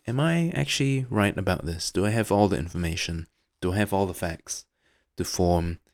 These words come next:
a, a reasonable, uh, conclusion, um, or idea about what's going on here?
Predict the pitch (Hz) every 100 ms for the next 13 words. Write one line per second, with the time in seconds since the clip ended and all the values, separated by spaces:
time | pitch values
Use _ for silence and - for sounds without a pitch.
0 | _ _ _ _ 85 - 85 80 95 104
1 | 101 87 - 82 82 - _ _ _ _
2 | _ - 85 82 82 82 80 _ _ _
3 | _ _ _ _ - 85 - - 90 85
4 | 78 71 - _ _ _ _ _ _ -
5 | 85 76 - - - 80 80 85 92 78
6 | 80 - 80 80 - 78 - - 80 78
7 | 78 76 76 80